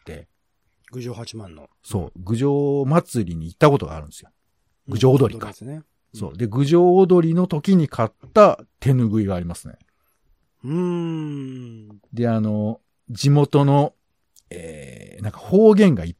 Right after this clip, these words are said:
Speaker 1: ぱい書いてある。
Speaker 2: うん、うん、うん。
Speaker 1: 弁公な。こう、利口げなとかね。おぞい。
Speaker 2: うん。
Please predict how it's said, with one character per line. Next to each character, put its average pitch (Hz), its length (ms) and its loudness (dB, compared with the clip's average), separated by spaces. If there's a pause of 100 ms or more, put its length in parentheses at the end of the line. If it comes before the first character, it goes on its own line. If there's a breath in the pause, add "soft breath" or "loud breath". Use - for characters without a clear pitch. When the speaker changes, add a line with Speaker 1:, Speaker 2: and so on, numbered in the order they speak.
Speaker 1:
ぱ 87 120 -6
い 95 140 -12
書 95 80 -6
い 87 80 -8
て - 140 -20
あ - 60 -20
る。 135 180 -12 (760)
Speaker 2:
う 160 60 -4
ん、 135 120 -10 (100)
う 107 40 -20
ん、 90 120 -20 (120)
う 90 40 -20
ん。 85 120 -20 (220)
Speaker 1:
弁 156 380 6
公 135 340 0
な。 - 160 -8 (840)
こ - 100 -12
う、 95 40 -8
利 113 200 -2
口 147 300 10
げ 127 140 4
な 113 160 2
と - 120 -18
か - 80 -18
ね。 120 200 -10 (600)
お 117 160 4
ぞ 156 240 8
い。 110 180 -4
Speaker 2:
う 90 60 -20
ん。 85 40 -20